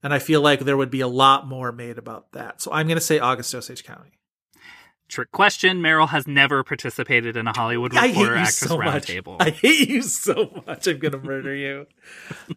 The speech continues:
Speaker 1: I'm just gonna come to Ohio and absolutely murder you. That was, that was my psychodrama throughout this entire thing was, I don't think Meryl has ever been in one of these, but was she? <laughs> I hate you so
Speaker 2: <laughs> She,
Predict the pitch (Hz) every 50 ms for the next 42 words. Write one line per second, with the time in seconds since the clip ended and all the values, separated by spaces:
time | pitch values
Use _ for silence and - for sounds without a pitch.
0 | _ _ - 165 - 170 165 156 139 - 196 202 196 - - 208 190 185 - -
1 | 180 165 151 143 151 151 139 139 131 120 131 123 120 117 117 113 113 117 117 120
2 | - - 127 127 - - 135 127 120 123 117 - - 113 110 113 120 127 123 117
3 | 113 113 110 107 104 104 107 110 107 110 113 120 143 262 302 311 311 - 156 -
4 | - - - 180 - _ _ _ _ - 240 262 320 381 392 262 254 294 277 254
5 | 262 - - 277 262 262 262 254 240 190 190 208 196 190 196 190 - 208 202 190
6 | 190 208 190 - 185 165 - 208 233 226 220 202 208 - 214 214 196 160 135 131
7 | 131 123 - - 156 151 135 - 160 160 180 185 - - 185 175 - 151 151 147
8 | 139 135 135 135 131 123 143 135 120 135 127 127 127 123 170 180 175 160 139 135
9 | 131 131 123 117 127 123 123 117 - - - - - _ 135 120 160 156 156 160
10 | 139 139 135 131 123 - - - - - 175 156 - - _ _ - - _ _
11 | _ - 143 - - 156 - - - 170 156 175 165 151 - 170 165 165 - 165
12 | 165 156 - - 147 151 156